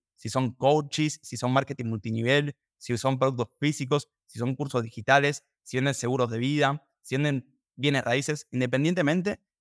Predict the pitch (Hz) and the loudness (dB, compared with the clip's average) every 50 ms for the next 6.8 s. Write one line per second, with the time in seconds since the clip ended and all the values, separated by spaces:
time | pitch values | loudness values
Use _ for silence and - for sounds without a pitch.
0 | _ _ - 135 143 147 151 - - _ - 120 - - 135 147 143 - - 120 | _ _ -2 0 0 0 0 -4 -6 _ -4 -4 -2 2 4 4 4 4 0 -2
1 | 120 113 113 110 117 113 - - 143 156 180 208 - _ _ _ - 143 160 151 | 0 0 0 0 -2 -4 -4 -4 -4 -4 -4 -6 -10 _ _ _ 0 0 0 0
2 | 156 - 165 156 147 - 190 180 - 135 117 113 120 131 135 135 131 123 120 127 | 0 0 0 0 2 0 -2 -2 -2 -2 -2 0 0 0 0 0 2 2 2 2
3 | 143 180 226 - _ _ _ 120 123 - 135 123 - 117 110 - 110 107 107 - | 2 0 0 -4 _ _ _ -2 0 0 0 2 2 0 0 -2 -4 -6 -8 -10
4 | _ _ _ _ 120 - - 190 202 156 120 123 156 196 - - _ _ _ _ | _ _ _ _ -8 -2 0 0 0 2 2 2 0 0 -4 -8 _ _ _ _
5 | _ - 240 220 254 226 196 160 139 131 123 117 110 107 110 - _ _ _ _ | _ -4 -2 0 2 2 2 2 2 0 0 0 -2 -4 -6 -8 _ _ _ _
6 | _ _ - 120 123 123 - 120 117 - 117 107 107 107 - | _ _ -8 -4 -4 -2 0 0 0 0 -2 -2 -2 -4 -8